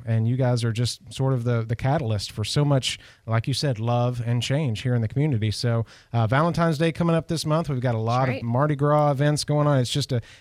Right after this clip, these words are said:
Speaker 1: it's a busy time. Everybody's out, but, uh, it is membership season. So think about, uh, joining Impact one hundred, and you can impact this community that we live in. Um, so, uh, what are, what are ways that you're seeing that the, the impact grants, especially from this last round, you, you gave out, uh, eleven grants, right?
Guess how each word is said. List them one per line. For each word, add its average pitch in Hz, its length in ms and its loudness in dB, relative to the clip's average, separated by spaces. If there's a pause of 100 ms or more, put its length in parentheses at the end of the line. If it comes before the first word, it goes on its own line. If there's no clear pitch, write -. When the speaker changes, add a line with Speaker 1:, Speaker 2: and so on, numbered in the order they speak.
Speaker 1:
it's 123 120 -8
a 131 40 2
busy 175 300 0
time. 160 300 2
Everybody's 143 440 0
out, 131 300 0
but, 120 160 2
uh, 110 180 2
it 120 120 0
is 165 140 0
membership 147 460 0
season. 110 340 0
So 117 180 0
think 214 240 0
about, 131 440 0 (340)
uh, 117 160 2
joining 120 440 0
Impact 123 500 0
one 120 160 -2
hundred, 120 320 2
and 110 180 0
you 120 80 0
can 117 140 -4
impact 120 640 -2 (360)
this 127 200 0
community 127 420 0
that 107 180 0
we 113 120 0
live 131 220 0
in. 101 200 -6 (160)
Um, 110 380 -2
so, 127 340 0 (420)
uh, 131 200 -2
what 233 240 -2
are, 285 120 0
what 170 220 -2
are 226 80 0
ways 156 380 2
that 131 100 -2
you're 127 140 0
seeing 131 480 0
that 117 240 0
the, 120 260 0
the 123 220 -2
impact 135 360 0
grants, 123 280 0
especially 147 400 -4
from 127 180 -2
this 117 180 -2
last 120 340 -2
round, 120 280 0
you, 117 140 2
you 127 160 -2
gave 127 240 0
out, 123 180 2
uh, 113 220 0
eleven 127 400 2
grants, 113 420 -2
right? 131 220 0